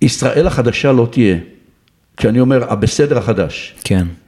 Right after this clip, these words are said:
Speaker 1: ישראל החדשה לא תהיה כמו ישראל הישנה. הרי ייקח לנו שנים להבין את הטראומה וה-,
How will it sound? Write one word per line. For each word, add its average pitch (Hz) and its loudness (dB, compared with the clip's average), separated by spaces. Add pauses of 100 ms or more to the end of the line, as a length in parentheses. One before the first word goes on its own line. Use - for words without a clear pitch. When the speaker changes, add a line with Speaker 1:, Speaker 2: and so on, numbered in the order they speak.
Speaker 1:
ישראל 127 2
החדשה 127 0
לא 131 2
תהיה 131 2
כמו 113 -2
ישראל 95 0
הישנה. 82 -2 (520)
הרי 127 2 (300)
ייקח 151 -2
לנו 139 2
שנים 131 0
להבין 104 2 (960)
את - 0
הטראומה 120 0
וה-, 104 2